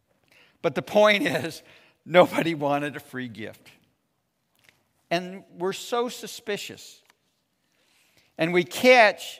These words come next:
and we think, you know, "God is offering us this free gift. There must be a catch."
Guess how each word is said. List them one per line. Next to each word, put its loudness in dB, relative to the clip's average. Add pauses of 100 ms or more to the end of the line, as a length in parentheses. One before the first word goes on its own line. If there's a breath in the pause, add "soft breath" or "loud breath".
and -4
we -4
think, -4
you -8
know, 0 (240 loud breath)
"God 4
is -4
offering 0
us -8
this -10
free -8
gift. -6 (120)
There -4
must 0
be -8
a -2
catch." -6